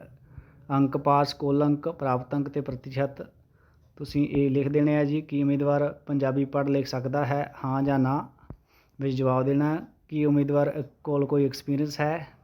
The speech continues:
ਤਾਂ ਤੁਸੀਂ ਇੱਥੇ ਲਿਖ ਸਕਦੇ ਹੋ। ਨਾਲ ਤੁਹਾਨੂੰ ਸਰਟੀਫਿਕੇਟ ਵੀ ਲਾਉਣਾ ਬਹੁਤ ਹੀ ਜ਼ਰੂਰੀ ਹੈ। ਤਜਰਬਾ ਸਰਟੀਫਿਕੇਟ ਕਿਸੇ ਸਰਕਾਰੀ ਅਧਿਕਾਰੀ ਨੇ ਜਾਰੀ ਕੀਤਾ ਹੋਵੇ,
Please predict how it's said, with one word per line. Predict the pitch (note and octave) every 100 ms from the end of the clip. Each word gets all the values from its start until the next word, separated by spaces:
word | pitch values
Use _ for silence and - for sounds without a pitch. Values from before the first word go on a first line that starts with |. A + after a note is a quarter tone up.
| -
ਤਾਂ | C#3+ C3+ B2+ - - - - - - - - -
ਤੁਸੀਂ | C3+ - C#3+ C#3+
ਇੱਥੇ | C#3+ C#3 -
ਲਿਖ | C3 C3+
ਸਕਦੇ | C3+ D3+ D3 D#3
ਹੋ। | D#3+ - -
ਨਾਲ | C#3 C#3 C#3+
ਤੁਹਾਨੂੰ | C#3 C#3+ C3
ਸਰਟੀਫਿਕੇਟ | C3 C3 C#3 D3
ਵੀ | D3 D3+
ਲਾਉਣਾ | C#3 C3+ C#3 C#3+ - _ - _ _
ਬਹੁਤ | C3 C3 C3+ D3
ਹੀ | D#3
ਜ਼ਰੂਰੀ | C#3+ C3+ C3+ C3+
ਹੈ। | D3 - - -
ਤਜਰਬਾ | C#3 C#3 C#3 D3
ਸਰਟੀਫਿਕੇਟ | C#3 C3+ C#3 D3 C#3
ਕਿਸੇ | C#3 B2+ D3
ਸਰਕਾਰੀ | C#3+ C#3+ C3+
ਅਧਿਕਾਰੀ | C3+ C#3 C#3 C3
ਨੇ | C3+ C#3+ - _ _ _ _
ਜਾਰੀ | C3 C3+ C3+
ਕੀਤਾ | C#3+ C#3+ C3 D3
ਹੋਵੇ, | C3+ D3